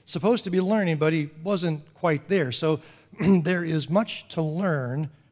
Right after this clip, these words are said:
for Peter, and he is growing. He's in process. Another one of those miracles is where Peter's mother-in-law is healed.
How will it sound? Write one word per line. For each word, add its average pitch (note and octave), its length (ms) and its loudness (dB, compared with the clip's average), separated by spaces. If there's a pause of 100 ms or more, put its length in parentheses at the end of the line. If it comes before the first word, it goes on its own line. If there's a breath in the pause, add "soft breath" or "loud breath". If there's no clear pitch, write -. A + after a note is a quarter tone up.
for - 140 -8
Peter, D3 520 0
and D#3+ 160 0
he E3 260 -4
is D#3 300 -2
growing. D#3 460 -2
He's D3 300 -4
in D#3 200 -4
process. - 880 -8 (560 soft breath)
Another A3+ 280 4
one G#3 100 2
of E3+ 60 -2
those E3+ 160 0
miracles F#3 460 2
is D#3 160 -2
where E3+ 320 0 (200 loud breath)
Peter's G3 560 0
mother-in-law F#3 640 0
is G3+ 160 -6
healed. C#4+ 420 -2